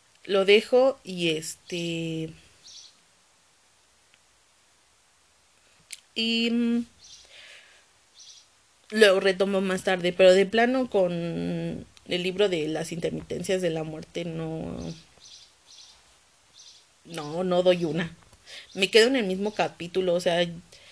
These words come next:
desde acaso como unos seis años ya llevo que no, <laughs> que intento leer ese libro y nada más, ¿no? Sí, igual y me lo, lo, pues lo voy a buscar en audiolibro para de alguna manera terminarlo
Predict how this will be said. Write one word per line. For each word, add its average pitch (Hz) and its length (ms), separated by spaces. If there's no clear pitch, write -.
desde 180 440
acaso 190 320
como 190 140
unos 208 140
seis 202 300
años 208 320
ya 208 140
llevo 202 640
que 175 120
no, 180 140
<laughs> - 460
que - 180
intento 254 380
leer - 200
ese 233 260
libro 196 240
y 202 60
nada 185 260
más, 175 320
¿no? - 220
Sí, - 180
igual 208 240
y 269 40
me 233 160
lo, 175 180
lo, 170 680
pues 202 120
lo 185 60
voy 190 100
a 208 40
buscar 196 300
en 185 100
audiolibro 170 600
para 160 240
de - 460
alguna 175 300
manera 165 340
terminarlo 160 840